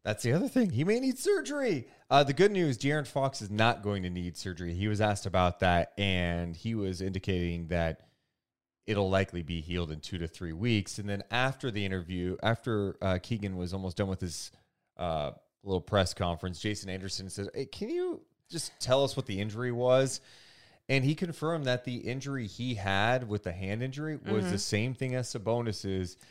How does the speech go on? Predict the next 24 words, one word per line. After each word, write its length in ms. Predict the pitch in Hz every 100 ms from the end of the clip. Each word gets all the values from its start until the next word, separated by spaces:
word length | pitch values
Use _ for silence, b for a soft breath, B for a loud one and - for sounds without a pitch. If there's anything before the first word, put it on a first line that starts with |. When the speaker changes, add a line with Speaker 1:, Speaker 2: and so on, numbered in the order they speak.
| b -
Speaker 1:
just 180 | -
a 60 | 120
little 400 | 107 127 156 139
less 260 | 127 113 -
severe. 420 | 98 85 71 -
Speaker 2:
Yeah, 360 | 190 190 165 - - _
yeah, 220 | 202 180
different, 480 | 165 220 233 214 -
uh, 180 | 131 98 - -
y-, 220 | 143 151 -
exactly. 720 | 190 151 170 - 135 131 -
And 240 | 202 196
so 440 | 180 214 190 185 175 B B
because 360 | - 208 233 190
it 120 | 208
wasn't 380 | 175 190 170 185
even 240 | 175 175
like, 240 | 175 165 -
or 200 | 170 160
it 80 | 160
was 360 | 160 165 165
a 60 | -
grade 340 | - 160 165
one, 560 | 151 156 165 160 160